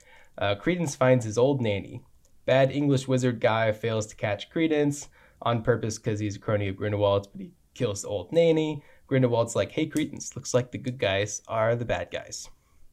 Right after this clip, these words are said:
Newt and Tina break into the French Ministry of Magic, have a heart-to-heart, try to get documents about Credence's true identity, but their plan goes south, and every character from all thirteen corners of the story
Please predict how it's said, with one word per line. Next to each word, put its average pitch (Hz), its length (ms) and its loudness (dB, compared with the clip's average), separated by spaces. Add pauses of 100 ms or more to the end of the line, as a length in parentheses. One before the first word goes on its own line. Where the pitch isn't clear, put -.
(460)
Newt 160 240 4
and 156 140 -2
Tina 147 340 4
break 131 260 6
into 131 180 -2
the 123 100 2
French 117 360 0
Ministry 110 400 -4
of 107 60 -4
Magic, 113 440 -4
have 101 180 -6
a - 20 -18
heart-to-heart, 117 680 0 (240)
try 156 160 8
to 156 60 6
get 143 140 4
documents 123 460 2
about 92 220 -2
Credence's 113 500 -4
true 131 200 0
identity, 113 680 0 (180)
but 117 120 -4
their 117 100 2
plan 113 280 2
goes 110 220 -2
south, 104 300 2
and 104 100 -4
every 104 220 0
character 104 400 0
from 107 200 -6
all 98 120 -2
thirteen 104 400 -4
corners 101 360 -4
of 98 100 -10
the 98 100 -8
story 120 460 0